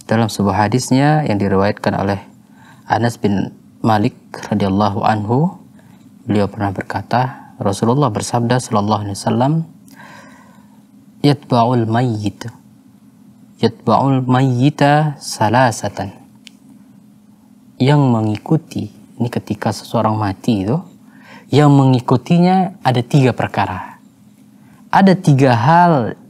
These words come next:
yang mengikuti kita ketika kita mati.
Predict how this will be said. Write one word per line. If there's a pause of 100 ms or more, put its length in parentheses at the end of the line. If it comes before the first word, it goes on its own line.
(220)
yang
mengikuti
kita
ketika
kita
mati.